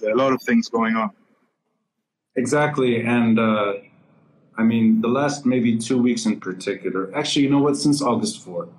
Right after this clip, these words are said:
Speaker 2: since the anniversary, the second year anniversary, it's almost surreal that you're walking in a march and you're walking with people you love. And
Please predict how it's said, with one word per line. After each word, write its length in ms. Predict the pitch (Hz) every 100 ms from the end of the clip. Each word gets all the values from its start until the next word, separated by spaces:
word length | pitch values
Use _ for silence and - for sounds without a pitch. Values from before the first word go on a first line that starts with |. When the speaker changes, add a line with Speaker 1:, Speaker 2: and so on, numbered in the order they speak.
| - _ _
Speaker 2:
since 340 | - 110 110
the 160 | - 110
anniversary, 640 | 107 104 101 98 - 95
the 80 | 92
second 380 | - 117 110 98
year 120 | 101
anniversary, 720 | 95 95 107 110 139 151 147 - - _ _ - - - - - - -
it's 220 | 156 -
almost 540 | 170 180 170 170 -
surreal 460 | 139 113 131 135 113
that 160 | 110 110
you're 420 | 120 113 110 110 - _ -
walking 440 | 131 175 160 151
in 100 | 131
a 60 | 110
march 720 | 107 117 107 117 - - - _ _ _ _ _ _ _ _ _ - _
and 340 | 110 107 107 -
you're 140 | 113 117
walking 380 | 139 143 143
with 200 | 120 117
people 360 | - 123 120 113
you 160 | 110 113
love. 400 | 131 127 92 - - _ _ _ _ _ _ _ _ -
And 260 | 98 101